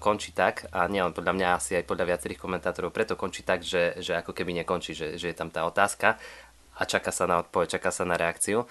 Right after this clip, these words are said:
lebo my máme dať tú reakciu. Ten čitateľ má dať tú reakciu a to sa mi na tej, celkovo na tej knihe páči a to aj vlastne Keller veľakrát to, to tam rozoberá aj z týchto strán, že,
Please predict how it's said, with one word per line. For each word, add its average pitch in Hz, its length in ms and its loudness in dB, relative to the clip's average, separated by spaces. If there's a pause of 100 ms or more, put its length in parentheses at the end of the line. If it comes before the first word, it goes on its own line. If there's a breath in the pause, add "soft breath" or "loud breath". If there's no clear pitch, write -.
(420 loud breath)
lebo 95 160 2
my 104 160 0
máme 85 240 0
dať 76 160 -8
tú - 160 -10
reakciu. - 420 -8 (140)
Ten 101 160 0
čitateľ 107 480 0
má 80 160 -4
dať 80 160 -6
tú - 160 -8
reakciu 80 420 -2 (840 loud breath)
a 101 140 0
to 110 100 0
sa 95 160 -2
mi 87 80 -2
na 85 80 0
tej, 90 400 -2 (160)
celkovo 110 400 6
na 87 80 4
tej 90 160 -2
knihe 98 160 -2
páči 92 320 2
a 101 80 2 (240)
to 120 160 4
aj 104 240 6
vlastne 101 320 2
Keller 98 240 6
veľakrát 92 640 0
to, 90 40 -4 (200)
to 90 160 -8
tam 92 160 -2
rozoberá 87 400 0
aj 82 160 -4
z 92 80 -8
týchto - 160 -10
strán, 87 400 -2
že, 87 320 0